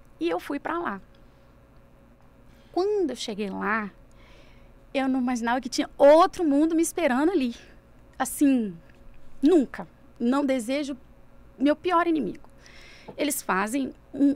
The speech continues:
um exame ginecológico na criança. E eles deitaram minha filha, ela chorando muito, eu segurei a mãozinha dela e o médico faz o exame.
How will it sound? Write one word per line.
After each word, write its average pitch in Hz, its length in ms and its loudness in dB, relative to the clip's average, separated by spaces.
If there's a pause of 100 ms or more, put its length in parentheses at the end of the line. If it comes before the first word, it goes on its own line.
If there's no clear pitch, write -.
(120)
um 269 140 0
exame 247 320 0
ginecológico 269 720 -4
na 190 100 -14
criança. 180 540 -16 (580)
E - 60 -6
eles 214 160 -2
deitaram 208 420 -4
minha 262 120 -2
filha, 240 220 -6
ela 226 100 -2
chorando 302 540 0
muito, 294 400 2
eu 254 40 0
segurei 214 380 -6
a 208 80 -6
mãozinha 240 440 -6
dela 254 560 0
e 262 100 -6
o 262 80 -8
médico 208 380 -6
faz 208 300 -6
o - 20 -6
exame. 277 360 -6